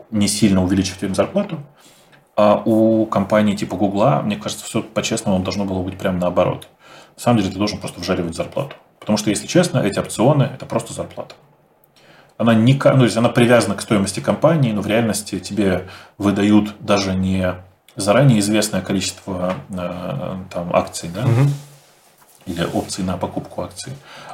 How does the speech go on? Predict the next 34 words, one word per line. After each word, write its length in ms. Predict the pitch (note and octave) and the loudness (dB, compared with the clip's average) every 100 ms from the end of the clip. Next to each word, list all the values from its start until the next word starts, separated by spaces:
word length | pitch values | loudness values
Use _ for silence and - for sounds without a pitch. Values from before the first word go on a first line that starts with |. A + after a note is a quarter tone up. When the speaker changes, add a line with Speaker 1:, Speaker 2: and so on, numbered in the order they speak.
| - | 0
Speaker 1:
А, 300 | G2+ F#2 F2+ - - _ _ | 4 4 2 -4 -20 _ _
э, 260 | F#2+ F#2 F2 - - - - | -4 -2 -4 -8 -14 -14 -4
тебе 120 | G2+ | 0
выдают, 340 | G2 G#2 G2 - - - | 2 2 0 -4 -10 -10
по 80 | - | -8
су-, 180 | - - - A2+ - | -6 -6 -6 -10 -6
ну, 260 | A2+ G2+ - | -4 0 0
по 80 | D3+ | 0
сути, 220 | D#3+ C#3+ | -2 0
там 200 | G2+ F#2+ | 0 0
тебе 180 | F#2+ F#2+ | -2 -2
говорят, 280 | G2 G2+ F#2 | 0 0 -2
что 300 | - - F#2 | -6 -8 -8
тебе 220 | A2 A2 | -2 0
выдадут, 400 | G#2 G#2 F#2 F2+ - | 2 0 -2 -4 -6
э, 240 | F2+ F#2 - | -2 0 2
акции 360 | B2 - G2 | 0 0 -4
на, 220 | F#2 F2+ F2+ | -2 -4 -4
на 200 | F#2 F2+ | -4 -6
пятьдесят 360 | - F#2+ G2 | -8 -4 -2
тысяч 160 | F#2+ F2 | -2 -8
долларов 280 | - C#3+ - - _ _ _ _ _ _ | -8 -8 -10 -16 _ _ _ _ _ _
по 60 | - | -20
текущему 420 | - - - - | -10 -8 -8 -8
курсу. 260 | - - - _ _ - _ | -10 -12 -16 _ _ -20 _
То 60 | G#2 | -4
есть 100 | G2 | 2
даже 180 | G#2 G#2 | 2 4
там 220 | A#2 F#2+ | 6 6
они 100 | F2 | 2
отнормированы 600 | E2+ F2+ G#2 F#2+ F2 F2 | -2 -2 0 0 -2 -6
в, 340 | - F#2 F#2 | -8 -14 -14
э, 40 | F#2 | -6
деньгах. 380 | - - - | -2 0 -2